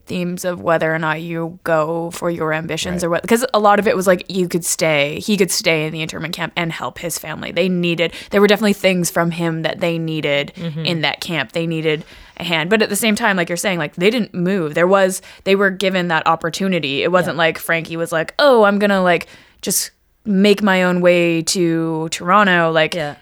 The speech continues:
Speaker 1: there was kind of an opportunity there for people to move out of the camp, and they chose not to go. So it was kind of like a fear of the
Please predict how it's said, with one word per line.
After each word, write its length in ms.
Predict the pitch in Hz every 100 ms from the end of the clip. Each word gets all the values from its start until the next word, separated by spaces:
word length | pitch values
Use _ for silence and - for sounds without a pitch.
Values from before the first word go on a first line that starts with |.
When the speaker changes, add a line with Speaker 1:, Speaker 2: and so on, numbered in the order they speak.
| -
Speaker 1:
there 240 | 185 190
was 120 | 180
kind 200 | 180 185
of 120 | 175 170
an 60 |
opportunity 680 | 151 151 160 170 170 165 175
there 200 | 190 214
for 140 | 247
people 280 | 247 254 262
to 80 | 254
move 200 | 262 262
out 100 | 262
of 60 | 262
the 60 |
camp, 300 | - 277 302
and 120 | 214
they 120 | 190 170
chose 280 | 175 160
not 140 | 160 -
to 60 | 190
go. 340 | 147 143 202 - -
So 120 | -
it 20 | 196
was 100 | 185
kind 160 | 185
of 80 | 180
like 160 | 180 165
a 60 |
fear 280 | 156 - 156
of 120 | 156
the 100 | 160